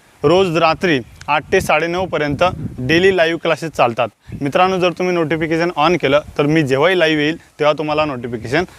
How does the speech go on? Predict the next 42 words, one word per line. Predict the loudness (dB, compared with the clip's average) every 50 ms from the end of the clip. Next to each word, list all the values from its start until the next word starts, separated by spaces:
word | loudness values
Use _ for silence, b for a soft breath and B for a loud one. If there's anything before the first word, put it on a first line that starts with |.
| B B B -4 -2
मिळेल. | 0 0 0 -2 -4 -6 -8 B B B B B -2
आणि | 0 0
मित्रांनो, | 0 0 2 2 2 2 2 -2 -6 -8 _ _ -6 -4
आतापर्यंत | -4 0 0 0 0 2 0 0 0 -2 -4 -2
ते | 0 0
झालेले | 0 2 2 0 0 0 -2 -2
सर्व | 0 0 0 2 2
लेक्चर | 0 -2 -2 -4 -6
जर | -4 -2 -2
तुम्हाला | -2 -2 0 0 2 2 2
पाहिजे | 2 0 0 0 -2 -4
असेल | -4 -2 -4 -4
मॅथेमॅटिक | -2 -4 -4 -4 -2 -2 0 2 2 2
आणि | 2 2 2
रिझनिंगवरील, | 0 0 0 0 0 0 0 0 0 -2 -6 B B B B 0
तर | 0 2
मित्रांनो, | 2 2 2 2 2 2 2 0 -2 -6 -8 -4 -2
मी | -2
प्लेलिस्ट | 0 2 0 2 2 2 0 -2 0
बनवलेली | 0 0 0 0 0 0 0 0 0 -2
आहे. | -4 -6 -8 -10 -10 -8 -6 -2 0
जर | 0 0 2
तुम्ही | 0 0 0
चॅनलवरती | 0 0 0 0 0 -2 -2 -2 -2 -2 -2
प्लेलिस्टमध्ये | 0 0 0 2 2 0 -2 -2 -4 -2 0 0 2
गेले, | 2 0 0 -2
तर | -4 -4
तुम्हाला | -4 -4 -2 0 2 2 0 2 2
तीन | 2 2 2
प्लेलिस्ट | 2 2 2 4 4 2 0
मिळतील. | -2 -2 -2 0 0 -2 -2 -4 -6 -8 -4 -2
त्यातील | -2 0 2 0 0 2
सर्वात | 2 2 2 2 0 -2 -4 -10 -6
वरची | -2 0 0 0 0 -2
प्लेलिस्ट | -2 -2 -2 -2 -2 -2 -2 -2
आहे, | -2 -2 -2 -4
ती | -6
म्हणजे | -4 -2 -2 -2 -2 -2
लाईव्ह | 0 0 0 0 0 -2 -2 -2
पोलीस | -2 -2 0 -2
भरती | 0 -2 -2 -2 -2 -2
बॅच. | 0 0 0 -2 -2 -8